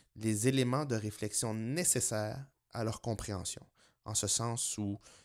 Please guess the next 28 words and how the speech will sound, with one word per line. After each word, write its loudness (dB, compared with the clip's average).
l'histo-, 6
et -4
quand 4
je 2
parlais 8
en 6
dé-, 2
on -2
va 0
boucler 2
la 6
boucle, 2
quand 2
je 0
parlais 2
en 4
début -2
d'entrevue 0
que 2
l'historien 6
dans 2
l'espace 2
public -2
doit 8
être 6
au 10
fond 4
un, 4